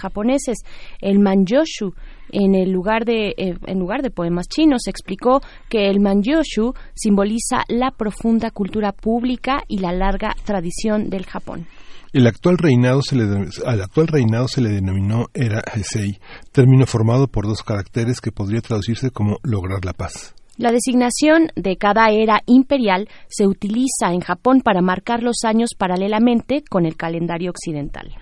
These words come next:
Speaker 2: A partir del anuncio del nombre de la nueva era imperial en Japón, hablaremos sobre la abdicación del emperador, su sucesor y del papel de la familia imperial japonesa. Está con nosotros el doctor Fernando Villaseñor, profesor del Colegio de México y especialista en Asia y África. Bienvenido, Fernando. Gracias por estar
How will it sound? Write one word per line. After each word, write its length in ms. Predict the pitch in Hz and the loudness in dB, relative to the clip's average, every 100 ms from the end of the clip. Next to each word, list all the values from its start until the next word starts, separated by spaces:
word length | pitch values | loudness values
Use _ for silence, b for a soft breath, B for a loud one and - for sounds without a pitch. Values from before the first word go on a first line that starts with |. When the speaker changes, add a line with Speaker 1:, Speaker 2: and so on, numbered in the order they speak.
| b b - | b b -8
Speaker 2:
A 80 | - | -2
partir 260 | 127 - | 0 2
del 160 | 170 170 | 4 6
anuncio 400 | 123 131 156 143 | 8 8 6 4
del 160 | 113 104 | 4 4
nombre 260 | 117 135 | 4 4
de 60 | 135 | 4
la 100 | 98 | 2
nueva 300 | 104 110 110 | 2 2 2
era 100 | 107 | 0
imperial 440 | 98 101 95 101 | -2 -2 -4 -2
en 60 | 104 | -4
Japón, 440 | 95 - 107 135 | -6 -6 -2 0
hablaremos 440 | 117 95 101 107 - | 0 0 0 -2 -2
sobre 200 | 104 95 | -4 -4
la 80 | |
abdicación 540 | 92 95 98 98 139 139 | -4 -6 -6 -2 4 4
del 120 | 117 | 4
emperador, 520 | 92 98 90 87 117 | 2 -2 -6 -6 -6
su 160 | - 113 | -6 -8
sucesor 540 | 101 101 - 127 147 - B B B - | -6 -6 -4 -2 -2 -6 B B B -2
y 80 | |
del 160 | 135 131 | 2 4
papel 280 | 127 120 165 | 2 -2 0
de 80 | 165 | 2
la 100 | 123 | 4
familia 360 | 110 117 127 | 4 4 4
imperial 440 | 120 104 101 107 - | 2 0 -2 -4 -4
japonesa. 560 | 101 95 82 87 - b b b | -8 -6 -6 -6 -12 b b b
Está 180 | - - | -4 0
con 140 | 117 117 | 2 0
nosotros 500 | 101 143 - 139 - | 2 0 0 -4 -4
el 120 | - 110 | -4 -4
doctor 260 | 101 120 | -2 -6
Fernando 320 | - 104 107 107 | -4 -2 0 0
Villaseñor, 560 | 101 95 110 139 147 | -2 -2 2 4 4
profesor 380 | - 110 - 107 | 0 -8 -4 -4
del 100 | 101 | -4
Colegio 340 | - 101 - | -4 -6 -6
de 100 | 101 | -4
México 460 | 104 123 131 - 180 B B B | -2 -2 -4 -4 -4 B B B
y 80 | 120 | -4
especialista 600 | - 117 110 117 - 117 | -2 -2 0 -2 -2 -2
en 100 | 101 | -2
Asia 240 | 104 113 | -2 -4
y 80 | 104 | -4
África. 440 | 110 120 - 131 | -6 -8 -4 -2
Bienvenido, 480 | 110 107 101 101 101 | -2 -2 0 0 -2
Fernando. 300 | 98 98 98 | -2 -2 -2
Gracias 260 | 101 107 - | -2 -4 -6
por 120 | - | -6
estar 260 | 95 113 | -4 -4